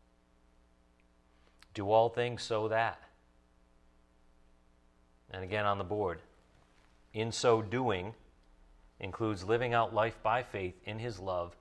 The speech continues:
which even includes feeding your enemies. And this obedience, in other words,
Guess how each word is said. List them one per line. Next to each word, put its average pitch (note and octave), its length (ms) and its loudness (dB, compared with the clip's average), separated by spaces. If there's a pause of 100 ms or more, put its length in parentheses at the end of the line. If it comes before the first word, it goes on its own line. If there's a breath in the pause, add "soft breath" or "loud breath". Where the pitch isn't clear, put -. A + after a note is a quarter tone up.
(260 soft breath)
which - 180 -8
even B2 200 -4
includes A#2+ 320 -6
feeding A#2 280 -4
your A2 140 -2
enemies. F#2 500 -8 (920)
And G#2+ 120 -2
this F3 160 6
obedience, C#3+ 680 2
in F#2 100 -4
other F2 160 0
words, E2+ 480 -2